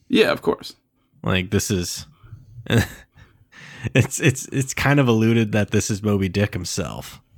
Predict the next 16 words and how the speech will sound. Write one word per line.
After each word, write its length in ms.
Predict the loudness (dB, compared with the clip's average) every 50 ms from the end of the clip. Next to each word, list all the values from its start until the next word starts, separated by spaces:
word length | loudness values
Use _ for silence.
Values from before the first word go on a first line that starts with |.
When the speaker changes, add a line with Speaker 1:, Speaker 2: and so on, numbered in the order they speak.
| -20 -20 _ _ _ _ _ -6 0
Speaker 1:
Yeah, 280 | 4 4 6 6 6
but 80 | 6 6
we 100 | 6 6
ne-, 160 | 6 6 4 4
it's 320 | 4 2 4 4 2 2 4
never, 260 | 4 6 6 6 6
like, 260 | 4 4 2 0 -6 -14 -20 _ _ _ -20 -20 -20 -20 -20 -20 -20 -20 _ _ -6
said, 640 | -4 -2 0 4 4 4 6 4 2 0 0 -2
but 180 | 0 0 2 2
it's, 140 | 2 0 2
it's 180 | 2 0 2 2
heavily 340 | 0 0 0 2 0 0 0
implied 440 | -2 -4 -2 -2 -2 -2 -2 -4
at 120 | -6 -8 -8
times. 420 | -8 -8 -8 -6 -6 -8 -8 -8 -10
Speaker 2:
Yeah. 220 | -12 -12 -12 -16